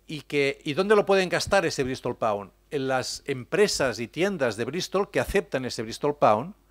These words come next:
¿cuánto? En el fondo están ge-, están creando dinero, sin tener que sujetarse, digamos,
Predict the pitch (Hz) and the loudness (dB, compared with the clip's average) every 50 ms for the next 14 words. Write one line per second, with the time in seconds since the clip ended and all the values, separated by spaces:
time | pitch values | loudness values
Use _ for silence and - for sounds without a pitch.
0 | _ _ _ _ _ - 135 156 233 - - 135 120 113 - - 160 196 226 185 | _ _ _ _ _ -12 -6 -6 -6 -4 -4 -4 -4 -4 -6 -6 -4 -4 -4 -4
1 | - 170 165 180 - - - - - 135 131 - - 120 - - 139 170 190 - | -4 -6 -8 -8 -10 -14 -20 -10 -6 -6 -6 -6 -8 -14 -8 -8 -8 -8 -8 -8
2 | - 123 117 135 165 180 156 110 104 135 180 - 110 90 - - _ _ _ _ | -6 -4 -4 -2 -2 -4 -4 -4 -6 -6 -8 -8 -8 -8 -10 -12 _ _ _ _
3 | _ _ _ _ _ _ _ _ _ _ _ _ _ _ _ _ _ _ _ _ | _ _ _ _ _ _ _ _ _ _ _ _ _ _ _ _ _ _ _ _
4 | _ _ _ _ - - - 165 165 147 - 156 143 170 196 190 - 202 - - | _ _ _ _ -12 -4 -2 -2 -2 0 0 2 2 2 0 0 0 -2 0 0
5 | 208 - - 165 - 185 170 165 156 - - 196 196 175 147 143 139 139 156 202 | 0 2 0 2 6 6 6 6 4 0 -2 -2 -2 0 0 0 0 -2 -4 -10
6 | 247 247 - - | -12 -16 -20 -20